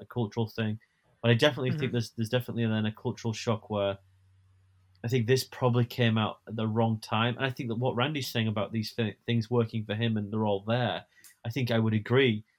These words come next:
Speaker 1: but they would work so much more powerful now. But I would still think this would struggle in, in a, in a, in a mass market because it,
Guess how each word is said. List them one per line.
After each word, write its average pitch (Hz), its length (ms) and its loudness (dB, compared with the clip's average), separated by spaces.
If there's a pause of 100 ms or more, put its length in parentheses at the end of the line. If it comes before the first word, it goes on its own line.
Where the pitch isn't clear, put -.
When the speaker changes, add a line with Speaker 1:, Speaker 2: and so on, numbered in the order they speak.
(160)
Speaker 1:
but 110 80 -6
they 120 80 4
would 117 160 4
work 117 220 2
so - 120 -4
much 110 180 -4
more 110 120 -4
powerful 110 480 -2
now. 101 340 -4 (140)
But 113 100 -2
I 113 60 4
would 117 180 0
still 131 320 0
think 117 240 -4
this 107 160 -6
would 110 140 -8
struggle 107 420 -6
in, 104 200 -6
in 107 120 -6
a, - 120 -6
in 107 100 -2
a, 101 240 -4
in 113 100 -4
a 107 40 -2
mass 101 300 -6
market 107 500 -4 (400)
because 117 340 0
it, 120 100 -2